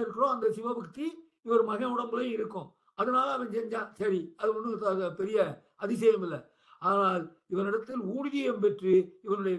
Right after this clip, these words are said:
வேலையை மட்டும் பார்த்து கொண்டிருந்த ஒரு வேலைக்காரிக்கு சிவபக்தி இருந்தது. சிவனடியார் அந்த நேரத்தில் தலைக்கறியை கேட்பார் என்று உணர்ந்து அதை சமைத்து வைத்திருக்கவும் கொண்டு வந்து கொடுக்கவும் ஆகிய அந்த சிவபக்தி இவர்களிடத்தில் இருந்ததுன்னா இந்த குடும்பத்துல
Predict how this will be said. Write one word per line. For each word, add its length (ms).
வேலையை 500
மட்டும் 300
பார்த்து 300
கொண்டிருந்த 400
ஒரு 180
வேலைக்காரிக்கு 840
சிவபக்தி 500
இருந்தது. 420
சிவனடியார் 560
அந்த 180
நேரத்தில் 480
தலைக்கறியை 520
கேட்பார் 500
என்று 280
உணர்ந்து 460
அதை 220
சமைத்து 360
வைத்திருக்கவும் 680
கொண்டு 220
வந்து 220
கொடுக்கவும் 520
ஆகிய 360
அந்த 220
சிவபக்தி 680
இவர்களிடத்தில் 560
இருந்ததுன்னா 400
இந்த 260
குடும்பத்துல 600